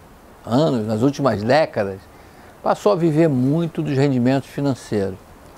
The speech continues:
É, e hoje a gente tem uma situação de taxa de juros muito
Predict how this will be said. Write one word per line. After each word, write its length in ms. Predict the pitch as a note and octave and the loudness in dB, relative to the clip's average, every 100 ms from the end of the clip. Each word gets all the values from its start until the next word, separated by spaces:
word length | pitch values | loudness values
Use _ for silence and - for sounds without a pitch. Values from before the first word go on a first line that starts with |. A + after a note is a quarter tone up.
| - - - - - | -20 -20 -20 -20 -20
É, 920 | - A2+ G#2+ G#2 G2 F#2 F2+ F#2 F#2 - - - - - - - | -10 -4 -2 -2 -2 -4 -4 -6 -8 -12 -20 -20 -20 -20 -18 -8
e 140 | C4 | 0
hoje 260 | A#3+ D#3+ F#3 | 2 2 2
a 60 | |
gente 280 | E3 D3+ - | 2 0 -4
tem 120 | - | -2
uma 160 | C#3 B2+ | 0 0
situação 440 | - A#2+ G#2+ C3 | -2 -4 -2 -2
de 80 | C3+ | -4
taxa 320 | G#2+ A#2 A2 | -2 -2 -2
de 80 | A2+ | -8
juros 240 | G#2+ A2+ G#2+ | -4 -4 -2
muito 220 | A#2+ | -4